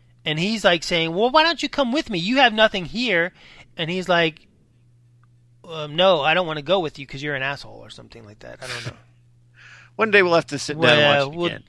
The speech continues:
Speaker 2: and we'll, we'll review it
Speaker 1: Yeah, we
Speaker 2: again.
Speaker 1: could re-, we, we could revisit it in a future podcast. Maybe our tenth episode or something. I don't know.
Speaker 2: <laughs> The tenth
Speaker 1: Uh,
Speaker 2: anniversary special.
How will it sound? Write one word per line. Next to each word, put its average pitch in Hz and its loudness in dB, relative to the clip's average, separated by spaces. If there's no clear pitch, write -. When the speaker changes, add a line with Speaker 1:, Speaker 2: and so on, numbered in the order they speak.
Speaker 2:
and 127 -6
we'll, 127 -4
we'll 143 -2
review 139 0
it 123 2
Speaker 1:
Yeah, 180 4
we 170 2
Speaker 2:
again. 117 0
Speaker 1:
could 175 -4
re-, - -8
we, 160 -10
we 185 -6
could 170 -12
revisit 160 -6
it - -10
in 143 -12
a 131 -8
future 147 -10
podcast. 135 -6
Maybe 190 0
our 160 2
tenth 175 -6
episode 127 -8
or - -18
something. 123 -18
I 131 -8
don't 113 -14
know. 107 -20
Speaker 2:
<laughs> - -
The - -6
tenth 143 -6
Speaker 1:
Uh, - 0
Speaker 2:
anniversary 117 -4
special. - -14